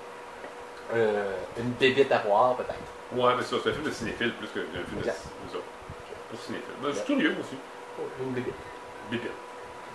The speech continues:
Speaker 2: Là, on, je vais le nommer en anglais, c'est spécial, madame, de le nommer en anglais, parce que c'est une œuvre française, puis
Speaker 1: Parce
Speaker 2: c'est
Speaker 1: que,
Speaker 2: une œuvre.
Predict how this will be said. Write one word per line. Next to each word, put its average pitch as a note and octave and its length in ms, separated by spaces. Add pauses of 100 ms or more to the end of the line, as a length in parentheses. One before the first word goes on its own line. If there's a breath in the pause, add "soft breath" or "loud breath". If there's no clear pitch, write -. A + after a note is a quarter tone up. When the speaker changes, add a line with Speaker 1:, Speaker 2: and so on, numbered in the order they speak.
(840)
Speaker 2:
Là, F#3+ 160
on, C3+ 260
je A#2+ 80
vais C#3 140
le C#3 60
nommer E3+ 260
en A#3 80
anglais, D3 320
c'est D#3+ 80
spécial, E3+ 380
madame, A2+ 240
de G#2+ 60
le G#2 60
nommer G#2+ 180
en G2+ 140
anglais, F#2 220
parce A2 160
que G#2+ 160 (120)
c'est G#2 100 (100)
une G2+ 100
œuvre C#3+ 160
française, A#2 600 (120)
puis - 80
Speaker 1:
Parce A2 140
Speaker 2:
c'est A2+ 80
Speaker 1:
que, G2+ 200
Speaker 2:
une G2+ 40
œuvre. A2 160